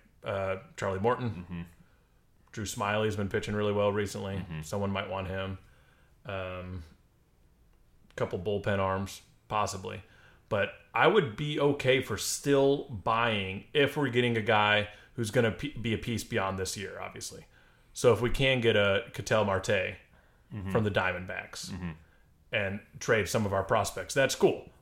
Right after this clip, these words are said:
Speaker 1: like, g-, still give us a chance to possibly make a playoff push, keep things interesting for the next couple months this year. But really, a bat that's gonna be plugged in the lineup for next year and beyond. So as long as we're not getting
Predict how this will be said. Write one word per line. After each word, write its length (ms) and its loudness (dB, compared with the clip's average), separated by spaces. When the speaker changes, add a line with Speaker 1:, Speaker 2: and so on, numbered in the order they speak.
Speaker 1:
like, 420 -2
g-, 200 -4
still 320 2
give 120 6
us 100 -2
a 40 -8
chance 260 6
to 200 4
possibly 600 4
make 240 2
a 40 -6
playoff 440 2
push, 340 2
keep 180 -10
things 240 -2
interesting 520 -2
for 100 -6
the 60 -2
next 220 -4
couple 260 -2
months 320 -4
this 260 -2
year. 260 -6
But 100 0
really, 460 8
a 120 -2
bat 280 6
that's 140 -4
gonna 140 -2
be 60 -4
plugged 220 4
in 80 0
the 60 0
lineup 400 0
for 100 -4
next 300 2
year 100 0
and 100 0
beyond. 420 -6
So 140 0
as 100 2
long 220 8
as 100 2
we're 80 2
not 320 4
getting 480 -2